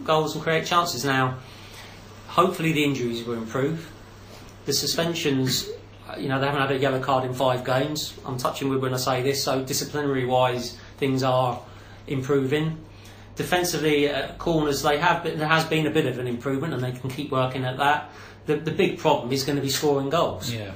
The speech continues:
Speaker 1: Um, now, that's might be addressed in January,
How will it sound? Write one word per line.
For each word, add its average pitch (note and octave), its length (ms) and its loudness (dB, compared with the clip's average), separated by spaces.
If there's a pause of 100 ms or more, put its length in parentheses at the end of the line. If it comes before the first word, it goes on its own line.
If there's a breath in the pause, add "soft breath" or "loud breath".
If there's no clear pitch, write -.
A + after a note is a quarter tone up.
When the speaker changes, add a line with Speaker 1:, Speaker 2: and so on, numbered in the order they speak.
Speaker 1:
Um, B2+ 680 0
now, C3 320 0 (180)
that's - 420 -2 (240)
might E3 380 4
be C#3 100 2
addressed C3+ 340 2
in C3 140 0
January, C#3+ 600 2